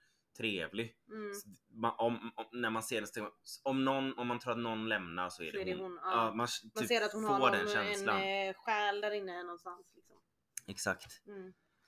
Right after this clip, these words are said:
Speaker 1: Eh.
Speaker 2: Fan, vad, vad mysigt.
Speaker 1: Ja.
Speaker 2: Mm.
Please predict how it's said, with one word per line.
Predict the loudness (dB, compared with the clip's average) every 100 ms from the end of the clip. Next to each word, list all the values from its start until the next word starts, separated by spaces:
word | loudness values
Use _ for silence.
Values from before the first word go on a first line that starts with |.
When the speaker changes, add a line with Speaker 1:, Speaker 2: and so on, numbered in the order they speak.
| _ _ _ -20 -20 -8
Speaker 1:
Eh. | -2 2 4 4 2
Speaker 2:
Fan, | 0 0 2 2 2 0 0 0 0 0 0 -2 -2 -4 -4
vad, | -4 -2 -2 -4
vad | -4 -4
mysigt. | -4 -6 -16 _ -4
Speaker 1:
Ja. | 6 6 6
Speaker 2:
Mm. | -2 -6